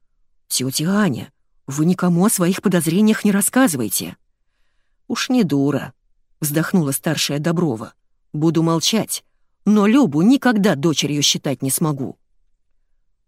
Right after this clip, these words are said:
Руфина замолчала и начала суетливо передвигать на столе предметы. «И что случилось дальше?» тихо спросила я. Файфман сгорбилась.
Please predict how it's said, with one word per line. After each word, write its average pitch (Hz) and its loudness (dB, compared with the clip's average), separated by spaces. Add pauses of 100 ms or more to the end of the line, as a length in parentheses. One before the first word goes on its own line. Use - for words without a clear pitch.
Руфина 190 0
замолчала 147 -2 (460)
и 190 0
начала 233 2
суетливо 196 2
передвигать 160 0
на 180 0
столе 190 0
предметы. 190 0 (1600)
«И 185 0
что 262 2
случилось 156 0
дальше?» 139 -4 (540)
тихо 175 -4
спросила 151 -2
я. 135 -4 (720)
Файфман 214 2
сгорбилась. 160 0